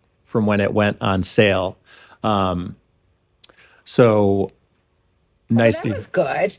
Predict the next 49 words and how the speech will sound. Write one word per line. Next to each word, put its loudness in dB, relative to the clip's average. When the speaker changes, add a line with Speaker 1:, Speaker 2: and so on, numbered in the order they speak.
Speaker 2:
I -2
mean, 0
that's 0
nice 2
that 6
at 0
least 0
they 4
honored 0
that. 2
So -4
for -4
those 0
folks 0
that -2
had -4
just -4
bought 2
something, 0
you 0
know, 0
through -4
Peloton, 0
they 0
were 4
able 0
to -8
get 2
that, -2
that 2
price 0
match. -2
So -4
that 4
was 2
actually 0
really -2
cool. -8
Speaker 1:
And 6
they've 6
been 4
pretty 4
Speaker 2:
As 0
opposed 6
Speaker 1:
good. -4
Speaker 2:
to -20
folks -4
just -16
going. -16